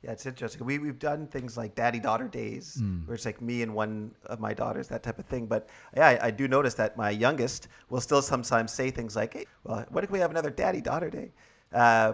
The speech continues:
Speaker 1: but the oldest one hasn't specifically said, "When can I have time just with you?" Uh, can't remember the last time she actually asked for that.
Speaker 2: Mm.
Speaker 1: So, yeah, I think I do need to, I don't think I should wait for her to ask. I think I should be trying to figure out things that we can do, like, yeah, like, just going out for lunch,
Speaker 2: Mm-hmm.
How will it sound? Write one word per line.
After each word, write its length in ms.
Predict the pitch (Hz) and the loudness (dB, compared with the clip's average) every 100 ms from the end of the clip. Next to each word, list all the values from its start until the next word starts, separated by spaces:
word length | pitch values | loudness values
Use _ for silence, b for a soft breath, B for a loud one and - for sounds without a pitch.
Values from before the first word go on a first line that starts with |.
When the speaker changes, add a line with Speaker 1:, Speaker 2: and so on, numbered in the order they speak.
| - | 2
Speaker 1:
but 180 | 139 139 | 0 4
the 100 | 135 | 4
oldest 320 | 196 147 131 | 6 4 2
one 260 | 117 113 127 | 0 0 0
hasn't 340 | 123 123 120 | 2 4 0
specifically 640 | - - 113 170 139 110 107 | -6 -12 -2 0 0 -4 -6
said, 240 | - 107 | -4 2
"When 140 | 143 156 | 2 2
can 100 | 143 | 2
I 60 | |
have 120 | 131 | 2
time 220 | - 127 107 | 4 -2 0
just 240 | 139 135 131 | 0 0 -4
with 120 | 120 | 0
you?" 380 | 139 117 113 127 b b _ | 2 2 0 -8 b b _
Uh, 760 | 110 110 104 104 104 104 110 - - | -2 0 0 0 -2 -2 -6 -8 -4
can't 180 | 131 | -2
remember 200 | - 123 | 0 0
the 60 | 110 | 6
last 180 | 117 123 | 4 4
time 140 | 117 | -2
she 120 | 113 113 | -2 -2
actually 280 | 113 127 - | -2 -6 -2
asked 260 | 120 - | -2 -2
for 60 | 117 | -8
that. 240 | 104 - | -8 -4
Speaker 2:
Mm. 280 | 101 87 76 - | -2 -2 -4 -10
Speaker 1:
So, 180 | - 120 | 0 2
yeah, 160 | 151 | 2
I 80 | 160 | -2
think 320 | - 214 - | -4 -10 -4
I 80 | 165 | -4
do 160 | 143 160 | -2 -4
need 180 | 143 123 | -4 -4
to, 280 | 123 113 - | -2 -2 -2
I 60 | |
don't 180 | 117 143 - | -2 -4 -8
think 140 | 165 143 | -8 -6
I 40 | |
should 180 | 131 - | -8 -2
wait 140 | 135 | -2
for 100 | - 117 | -2 -2
her 80 | |
to 80 | 117 | 2
ask. 280 | 117 117 - | 4 2 -4
I 60 | 107 | -8
think 140 | 131 | -8
I 20 | |
should 160 | 120 113 | -6 -8
be 60 | 110 | -4
trying 160 | 117 | -4
to 40 | 107 | -4
figure 280 | - 117 113 | -8 -4 -2
out 160 | 107 - _ b b b | -2 -8 _ b b b
things 200 | 139 117 | -6 -4
that 100 | 117 | -2
we 80 | 117 | -2
can 140 | 117 | -4
do, 100 | 110 110 | -2 2
like, 200 | 127 - | 4 4
yeah, 100 | 113 | 2
like, 260 | 110 - | 2 -2
just 200 | - 120 - _ | -10 -12 -12 _
going 220 | 120 110 | -4 -2
out 100 | 110 | -2
for 120 | - 110 | -2 2
lunch, 320 | 113 117 104 | 2 2 -4
Speaker 2:
Mm-hmm. 260 | 87 85 | -4 -4